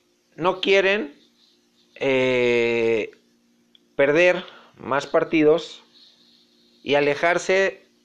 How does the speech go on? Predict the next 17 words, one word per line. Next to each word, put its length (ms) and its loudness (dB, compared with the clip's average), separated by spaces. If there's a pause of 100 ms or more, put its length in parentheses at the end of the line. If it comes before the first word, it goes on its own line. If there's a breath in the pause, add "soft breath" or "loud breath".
(260)
de 140 -2
la 160 0
posibilidad 540 0
de 260 0 (100)
clasificar 760 -2
a 120 0
postemporada, 880 0 (1300 soft breath)
metiéndole 580 -2
zancadilla 800 0
a 260 -2
los 200 0
Seattle 300 2
Seahawks, 760 -2
que 140 -2
son 540 -8 (680)
su 500 0
rival 580 0